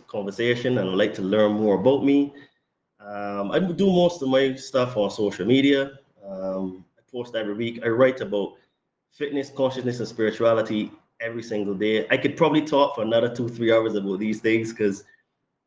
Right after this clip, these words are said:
I've read so many books, had so many different experiences that it is unreal that, you know, I'm able to retain this, this level of information. But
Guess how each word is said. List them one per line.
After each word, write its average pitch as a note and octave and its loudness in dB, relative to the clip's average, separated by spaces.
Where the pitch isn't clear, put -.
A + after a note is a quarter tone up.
I've A#2 -16
read C#3+ 2
so - -2
many C3+ 4
books, A#2 0
had B2 -2
so - -2
many B2 4
different A2 -2
experiences G#2+ 0
that - -2
it G#2 -16
is A2+ -16
unreal G#2+ 0
that, F#2+ -12
you G2+ -10
know, G#2 -4
I'm A2+ -6
able A#2 0
to G#2 -6
retain G2+ 0
this, G2+ 0
this - -16
level G#2 -4
of F2+ -4
information. G2 -2
But E2 -4